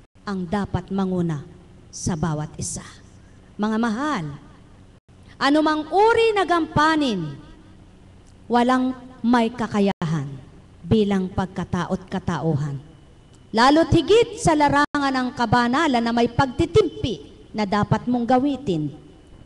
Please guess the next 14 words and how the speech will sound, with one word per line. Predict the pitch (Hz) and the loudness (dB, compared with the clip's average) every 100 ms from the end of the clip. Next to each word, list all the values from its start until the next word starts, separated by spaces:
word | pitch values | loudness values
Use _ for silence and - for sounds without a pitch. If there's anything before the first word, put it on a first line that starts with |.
| - | -8
at | 202 - | -8 -4
gawin. | 185 185 165 160 143 - - - - - - - - - - - - - - - - | 0 2 2 0 -2 -12 -20 -20 -20 -20 -20 -20 -20 -20 -20 -20 -20 -20 -20 -20 -8
Ang | 196 190 | -2 0
lahat | 170 196 220 - | 0 -2 -4 -2
pala | 254 180 135 - - - - - - - - - - | -2 0 -6 -12 -20 -20 -20 -20 -20 -20 -20 -20 -12
makukuha | 214 190 196 185 208 175 190 | -6 -2 0 0 0 0 0
mo | 170 131 - - - _ - - - - - - - - - | -4 -10 -14 -20 -20 _ -20 -20 -20 -20 -20 -20 -20 -20 -20
sa | - - 196 | -10 -4 -2
larangan | 175 165 175 202 190 175 | 0 2 2 2 -2 -4
ng | 170 170 | -4 -6
kabutihan | - 185 196 - 240 214 | -6 0 0 2 0 0
at | - - | -4 -6
kabanalan | 175 170 165 170 160 147 143 - - - - - - | -2 -2 -2 -2 -4 -6 -10 -14 -20 -20 -20 -20 -4
kung | 185 170 | -2 -2